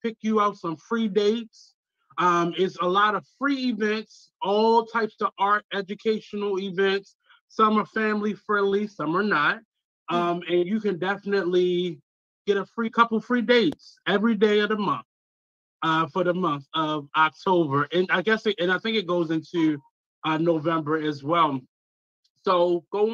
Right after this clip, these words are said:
Speaker 1: on that website, get some great shows. I've already picked out a couple shows that I'm a,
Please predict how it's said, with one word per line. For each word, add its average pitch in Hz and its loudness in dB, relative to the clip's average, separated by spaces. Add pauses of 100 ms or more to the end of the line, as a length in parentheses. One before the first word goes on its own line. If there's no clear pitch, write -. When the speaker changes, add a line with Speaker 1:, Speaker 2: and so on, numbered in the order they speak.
Speaker 1:
on 226 -2
that 220 0
website, 214 0 (440)
get 214 2
some 214 -4
great 196 2
shows. 208 4
I've 190 6
already 202 2
picked - -4
out 196 2
a 185 -4
couple 208 -4
shows 202 2
that 170 0
I'm 196 0
a, 190 -4